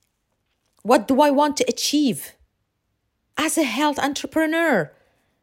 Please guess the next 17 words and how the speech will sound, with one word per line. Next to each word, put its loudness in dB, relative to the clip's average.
cultivate 2
empathy 0
and -2
compassion. -4
It's -4
your 4
mission. 2
Listen 2
deeply 4
to -2
your 2
patients -6
or 0
customers. -6
Don't 4
judge 2
them, 0